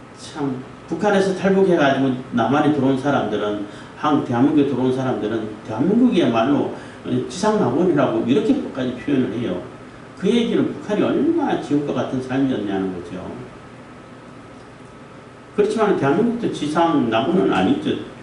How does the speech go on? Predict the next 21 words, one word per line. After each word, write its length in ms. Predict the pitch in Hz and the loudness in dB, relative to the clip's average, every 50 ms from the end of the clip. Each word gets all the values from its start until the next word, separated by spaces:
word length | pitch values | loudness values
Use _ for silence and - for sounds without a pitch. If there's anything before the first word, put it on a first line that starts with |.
| - - - - - - | -18 -18 -18 -20 -14 -6
뭐 340 | - 156 151 143 131 - - - - | -2 2 2 2 2 0 -4 -8 -12
북한에 420 | 185 - - 240 269 269 - 196 | -12 0 2 4 4 4 4 2
비하면은 540 | 190 190 190 190 190 - 165 151 147 135 120 | 2 2 4 4 4 4 4 4 4 2 2
낙원이겠지만은 1080 | - 117 120 135 151 151 131 123 113 - - - - - 101 98 95 95 98 - - 95 - - - - - - - - - - - - - - - | 2 0 0 2 2 2 2 2 2 0 -2 -4 -2 0 2 2 2 2 2 0 -2 -4 -8 -10 -14 -18 -18 -18 -18 -18 -20 -20 -20 -20 -20 -14 -4
궁극적으로 560 | - 214 233 233 240 233 226 214 175 151 147 139 127 | 2 2 4 4 4 2 4 4 4 4 4 4 4
우리가 580 | 123 123 123 123 123 120 120 113 - - - - - - - - - | 2 2 2 2 4 4 4 2 2 0 -4 -8 -14 -16 -18 -16 -12
정말로 720 | 135 143 180 208 208 208 214 208 202 185 143 131 - - - - - - - - - - | -8 -4 -2 0 2 4 4 6 4 4 2 2 0 -4 -8 -12 -12 -14 -14 -14 -10 -8
낙원, 640 | 101 101 104 113 117 131 143 131 104 - - - - - - - - - - - - - - - - - | -6 -4 -2 -2 0 2 2 2 2 2 0 -2 -6 -10 -14 -16 -18 -18 -18 -18 -18 -20 -20 -20 -20 -20
정말로 380 | - - 139 147 156 151 147 131 | -8 -4 -2 -2 0 2 2 2
우리가 380 | 123 123 123 123 120 - - - - - - - - | 2 2 2 2 2 0 -2 -6 -10 -14 -16 -18 -16
천국이라고 1300 | - - 165 165 151 147 139 - 123 117 101 101 - 98 110 107 107 104 104 110 - 113 117 117 117 | -6 -2 -2 0 2 0 0 2 2 2 2 0 0 0 0 0 0 0 -2 -2 0 0 0 0 0
말할 300 | 113 113 113 120 127 123 | 0 2 2 2 2 0
수 80 | - - | 0 0
있는 200 | 135 123 117 107 | 0 2 2 0
곳은 380 | - 101 - - 123 117 117 120 - - - - - - | 0 -4 -4 -4 -6 -6 -6 -8 -10 -14 -16 -18 -16 -10
하나님께서 540 | - 202 226 247 247 247 - 214 - - | -4 0 2 2 2 2 2 0 0 2
만들어주시는 760 | - - - 117 117 127 147 143 127 123 - - - 143 120 | 0 0 -2 -2 -2 -2 -2 -2 -2 -4 -6 -4 -2 -2 -2
곳이 400 | - 101 98 - - 135 131 135 - - - - - - | -2 -4 -6 -4 -4 -4 -4 -4 -6 -10 -16 -18 -18 -18
천국이 420 | - - 180 175 180 170 151 - - | -12 -10 -6 -2 -2 0 0 -2 -2
되는 240 | - - 120 131 | -4 -4 -4 -4
거예요. 220 | - - 98 98 | -4 -4 -6 -6